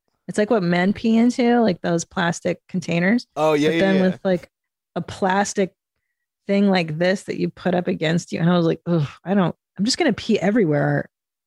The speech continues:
Speaker 1: if I do that." So I was like, "Fuck it. I'll just torture myself." Okay, here we go.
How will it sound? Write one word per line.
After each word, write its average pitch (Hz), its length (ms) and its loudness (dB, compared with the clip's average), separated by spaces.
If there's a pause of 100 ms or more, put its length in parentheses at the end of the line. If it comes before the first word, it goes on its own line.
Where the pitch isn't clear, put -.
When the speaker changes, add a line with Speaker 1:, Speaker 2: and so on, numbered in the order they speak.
Speaker 1:
if 165 140 -10
I 156 120 -8
do 160 200 -2
that." 147 260 -4
So 165 120 -8
I 160 80 -2
was 151 140 -8
like, 143 160 -14
"Fuck 143 180 -14
it. 143 180 -16
I'll 151 120 -10
just 151 380 -18 (1500)
torture - 380 -14
myself." - 480 -20 (260)
Okay, 170 160 -8
here 156 140 -2
we 185 80 0
go. 156 160 -4